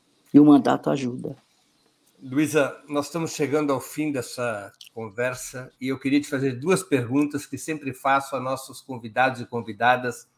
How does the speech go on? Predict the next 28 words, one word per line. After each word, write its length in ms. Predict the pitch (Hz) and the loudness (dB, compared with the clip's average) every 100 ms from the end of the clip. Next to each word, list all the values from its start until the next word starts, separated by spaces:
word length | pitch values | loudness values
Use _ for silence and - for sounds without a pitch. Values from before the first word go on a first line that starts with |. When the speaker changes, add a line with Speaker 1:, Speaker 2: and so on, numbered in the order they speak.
| _ _ _ - | _ _ _ 4
Speaker 2:
antes 220 | 202 156 | 4 4
das 140 | 151 | 0
despedidas. 640 | 135 127 127 101 95 85 95 | 0 -6 -8 -8 -10 -10 -10
A 60 | |
primeira 560 | 113 160 165 185 196 - _ _ | -8 -4 -2 0 0 -2 _ _
é 80 | 139 | -8
qual 340 | - 180 170 | 6 8 8
livro 380 | 165 208 208 165 | 2 2 2 0
você 300 | 151 147 156 | -2 -4 -4
gostaria 420 | 147 - 135 143 | -4 -4 -2 -2
de 80 | 139 | -4
sugerir 560 | - 131 123 117 147 139 | -8 -6 -4 0 0 0
aos 180 | 113 | -2
nossos 260 | 120 123 123 | -4 -8 -8
espectadores? 1080 | 113 - 117 - 110 110 139 156 160 - _ _ _ _ _ - | -18 -14 -14 -8 -8 -4 -2 -2 -8 -16 _ _ _ _ _ -2
E 100 | 160 | -2
a 80 | |
segunda, 540 | 160 220 147 143 147 139 | -2 -6 -2 0 2 0
qual 260 | - 156 | 2 2
filme 380 | 147 - 175 170 | 2 -6 -8 -4
ou 60 | 151 | -6
série 520 | - - 139 143 143 | -4 2 4 4 0
poderia 440 | 147 139 131 123 | -2 -6 -4 -2
indicar 760 | 139 131 123 - 120 123 123 - | 0 -2 -6 -2 2 2 0 -8
a 100 | 123 | -10
quem 200 | - 131 | -8 -8
nos 160 | 131 120 | -6 -6
acompanha? 540 | 120 120 110 98 87 | -8 -8 -12 -14 -16